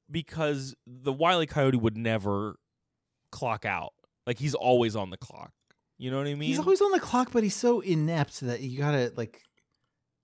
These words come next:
Speaker 2: I don't know. It just feels like
Speaker 1: <laughs> I mean, for his
Speaker 2: They,
Speaker 1: own
Speaker 2: there's
Speaker 1: health,
Speaker 2: gotta
Speaker 1: he
Speaker 2: be
Speaker 1: should take
Speaker 2: an
Speaker 1: a break.
Speaker 2: element of them just having fun, like, hanging out with each other, right? Because there's, like, one of them,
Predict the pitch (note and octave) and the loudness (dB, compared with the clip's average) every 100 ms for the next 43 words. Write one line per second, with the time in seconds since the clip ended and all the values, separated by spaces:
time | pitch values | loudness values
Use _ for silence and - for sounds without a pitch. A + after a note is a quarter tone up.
0 | _ B2 D3 C#3 B2 A#2 G#2+ - E3+ D3 | _ -4 0 0 0 -2 -6 -6 -2 0
1 | C#3 - - - - - - - - - | -2 -6 -12 -16 -18 -20 -20 -20 -20 2
2 | C5+ B4+ B4+ D#4+ - C4+ - - - A3+ | 4 6 6 4 4 0 0 -6 -2 -4
3 | - - - _ _ G#3+ A3 F3+ - A#3 | -4 -18 -20 _ _ 0 0 -2 0 4
4 | G3+ G3+ G3 B3 F3+ C#4+ D4 C4 B3 G#3 | 8 8 8 6 8 6 6 4 4 6
5 | F#3+ F#3+ F3 F3+ E3 D#3+ D3+ C#3 B2 C#3+ | 4 4 6 8 8 6 6 4 6 4
6 | C3 B2 C#3 B2+ A#2+ A2+ C#3 B2+ A#2 G#2 | 4 2 4 4 2 0 0 2 2 -2
7 | - A#2 A2 G#2 F#2 F#2 E2 - D#2+ F2 | -2 -2 -2 -4 -6 -10 -14 -14 -14 -12
8 | G2+ C3 C3 B2 B2+ A2 G#2+ B2 A#2 - | -6 -6 -4 -6 -4 -4 -4 -4 -4 -4
9 | - C3+ B2+ C#3 D3 A#2+ A#2 _ _ _ | -8 -14 -18 -8 -6 -6 -10 _ _ _
10 | _ _ _ _ C3 D#3 F3+ D#3+ C#3 C3 | _ _ _ _ -4 0 2 4 4 4
11 | B2+ B2 | 4 0